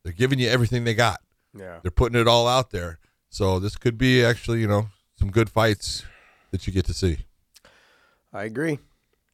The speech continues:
Speaker 2: Let's, uh, let's get into
Speaker 1: Let's go
Speaker 2: one
Speaker 1: to
Speaker 2: a little
Speaker 1: one.
Speaker 2: bit. There's a couple names in there that we recognize. Go ahead, John.
Speaker 1: The, the first one, <clears throat> come on.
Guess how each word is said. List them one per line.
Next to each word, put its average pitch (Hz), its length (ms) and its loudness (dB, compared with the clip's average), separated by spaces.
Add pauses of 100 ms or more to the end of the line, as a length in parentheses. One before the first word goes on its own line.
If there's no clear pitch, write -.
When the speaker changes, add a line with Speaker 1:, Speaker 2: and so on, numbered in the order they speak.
(640)
Speaker 2:
Let's, 135 160 -4
uh, 151 220 6
let's 147 140 -4
get 175 120 2
into 165 140 4
Speaker 1:
Let's 147 120 6
go 151 40 12
Speaker 2:
one 151 80 10
Speaker 1:
to 120 40 6
Speaker 2:
a - 20 8
little 151 140 10
Speaker 1:
one. 139 80 6
Speaker 2:
bit. 180 240 2 (180)
There's 127 160 -2
a 131 40 -2
couple 160 320 0
names 139 400 -2
in 156 80 -2
there 151 120 0
that 147 100 2
we 143 120 0
recognize. 139 880 -4 (1120)
Go 143 160 -6
ahead, 92 140 -6
John. 92 260 -12
Speaker 1:
The, - 80 -12 (180)
the 90 100 -12
first - 400 4
one, 104 240 -4 (400)
<clears throat> - 420 -20
come 120 180 -4
on. 90 160 -2